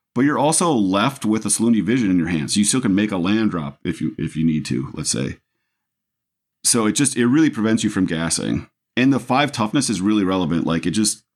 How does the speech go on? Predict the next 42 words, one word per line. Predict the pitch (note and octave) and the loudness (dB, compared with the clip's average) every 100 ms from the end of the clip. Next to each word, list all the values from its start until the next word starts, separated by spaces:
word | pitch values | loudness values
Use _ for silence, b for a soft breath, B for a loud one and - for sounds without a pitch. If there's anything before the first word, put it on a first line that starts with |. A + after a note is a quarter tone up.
| _ _ _ _ _ _ - | _ _ _ _ _ _ 0
Greasefang | G#2+ A2 G#2+ | 0 2 0
attacks, | G2+ G#2+ G2 G#2 - | 0 0 -2 0 0
you | G2 | 0
just | G#2+ | 0
get | B2+ | -2
to | A2 | -2
block | E2+ F2 F#2 | -2 -4 -2
one | G2 | 0
of | |
the | D#2+ | 2
angels | F#2 F#2 | 0 0
for | F2+ | -4
free, | - D#2 F2+ G#2 E2 | -4 0 2 2 2
and | F#2+ | 0
then | |
the | F2+ | 0
second | - F#2+ F2+ | 0 0 0
angel | E2+ F2+ | 0 0
can't | F2+ F#2 E2 | 0 -2 -2
attack | E2+ F#2 - | -2 -2 -2
for | |
the | E2 | -2
rest | E2+ - | -2 -2
of | |
the | E2 | -4
game. | C2+ D#2+ A#2 C3 | -2 0 0 0
So, | G2 E2+ | -2 0
like, | E2 C#2+ - _ _ _ _ _ _ _ - | -2 -4 -10 _ _ _ _ _ _ _ -4
you | G2+ | 0
can | A#2+ | 2
even | B2+ G2 | 2 2
let | G2 | 0
them | D#3 | 0
combo | - E2 F#2 A#2 | 0 0 0 2
and | G2 | 2
they, | E2+ D#2 | 0 -2
they | F2 E2+ | -2 -2
don't | D2 F2 F2+ - | -2 -2 -2 -2
kill | D#2+ C2+ | -2 0
you. | B1+ - | -2 -2
It | G2+ - | -4 -4
blocks, | - F#2+ G#2 G2+ - - | -2 0 2 0 -2 -4